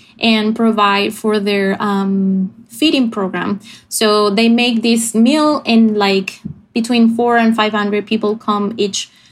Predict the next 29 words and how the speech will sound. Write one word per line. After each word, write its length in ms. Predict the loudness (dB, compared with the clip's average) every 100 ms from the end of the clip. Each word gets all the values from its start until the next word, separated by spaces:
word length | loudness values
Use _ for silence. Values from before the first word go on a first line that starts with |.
| -10
week 360 | 0 2 2 0
to 100 | -4
get 320 | -2 -2 -2
that. 360 | -4 -4 -4 -6
covid, 400 | -2 0 0 0
of 160 | -2 0
course, 420 | 2 2 0 -4 -6
had 540 | 0 2 2 2 -2 -4 -14 _ 2
impacted 580 | 2 4 0 0 -4
that. 420 | -2 0 2 2 -2 -18 -20 _ -2
And 380 | 2 2 2
sometimes 600 | 2 2 2 2 2 0 -2
because 360 | -4 0 0
they 120 | 0
cannot 380 | 0 2 2 0
have 400 | 2 2 0 -2
that 180 | 0 0
many 300 | 0 -2 -2
people 440 | -2 -2 -2 -2 -2
gathering 560 | -2 -4 -2 -2 -2
together, 640 | -4 -2 0 0 0 0 0
they, 420 | 0 0 0 -4 -14 -10 -2
they've 180 | 0
been 200 | 2 2
trying 340 | 2 2 2 2
to 100 | 2
do 360 | 2 4 2 -2 -14 _
smaller 500 | -4 0 2 2 2
gatherings 1000 | 2 0 0 -2 -2 -2 -2 -4 -10